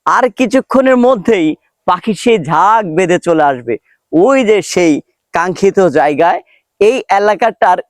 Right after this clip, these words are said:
এই জায়গাটি কিন্তু পাখির হিস-, বাসা হিসেবে তারা বেছে নিয়েছে। দেখুন, এই যে পাখি বসে পড়ছে।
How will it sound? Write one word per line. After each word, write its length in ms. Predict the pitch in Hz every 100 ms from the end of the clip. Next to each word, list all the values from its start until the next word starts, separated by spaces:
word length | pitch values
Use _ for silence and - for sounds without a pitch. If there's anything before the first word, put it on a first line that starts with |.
| -
এই 160 | 226 220
জায়গাটি 600 | 226 196 196 214 180 - _ _
কিন্তু 260 | 185 165 190
পাখির 360 | 180 160 208
হিস-, 320 | 180 170 156 -
বাসা 340 | 151 156 202
হিসেবে 420 | 202 170 170 165 - _ -
তারা 220 | 151 160
বেছে 260 | 170 170 185
নিয়েছে। 480 | 185 190 - 202 - _ _ -
দেখুন, 320 | 147 180 196
এই 180 | 202 214
যে 80 | 208
পাখি 380 | - 180 - 170
বসে 360 | 170 - 160
পড়ছে। 440 | 127 151 - 127